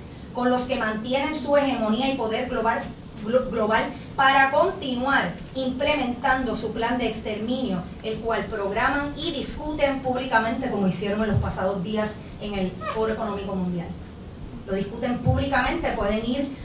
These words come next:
al llamado Catastrophic Contagion in Health Security punto com, porque ahí están haciendo ya el ensayo para lo que viene. Este nuevo orden mundial consiste en la creación de un gobierno totalitario controlado por una especie de tecnocracia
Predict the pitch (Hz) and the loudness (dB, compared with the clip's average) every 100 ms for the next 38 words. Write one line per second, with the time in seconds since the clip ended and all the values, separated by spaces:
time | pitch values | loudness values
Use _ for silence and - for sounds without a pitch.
0 | - 226 247 247 220 208 214 233 240 226 | -2 2 4 4 2 2 2 2 2 0
1 | 214 220 - 226 226 254 226 214 226 220 | 0 -2 2 2 4 -2 -4 -2 2 2
2 | 254 247 - - - 220 208 220 233 226 | 0 -2 -4 -10 -6 -2 2 2 2 0
3 | - - 254 254 240 240 247 247 226 214 | -6 -6 -4 -2 -4 -4 -4 -4 -2 -2
4 | 220 220 214 233 - - - - - 214 | 0 0 0 0 -4 -10 -12 -14 -6 -2
5 | 208 190 214 208 214 220 220 214 202 202 | 2 4 4 2 2 0 0 2 2 2
6 | 208 220 202 214 214 214 240 240 190 175 | 0 0 0 0 0 0 0 0 0 -2
7 | - - - - - - 254 262 285 269 | -4 -10 -12 -10 -10 0 2 4 6 8
8 | 269 254 247 254 233 226 262 262 233 214 | 10 10 8 4 4 4 4 4 2 0
9 | 277 302 285 233 220 202 - 247 262 233 | -2 2 4 4 4 2 0 0 0 0
10 | 226 240 247 226 220 196 202 226 240 277 | 2 0 0 0 0 0 4 6 8 8
11 | 269 220 214 202 208 240 214 214 196 220 | 6 4 2 2 4 2 -2 -2 -2 -2
12 | 240 - 220 208 226 226 208 202 226 226 | -4 -2 -2 0 -2 -2 -2 4 4 4
13 | 208 175 | 2 0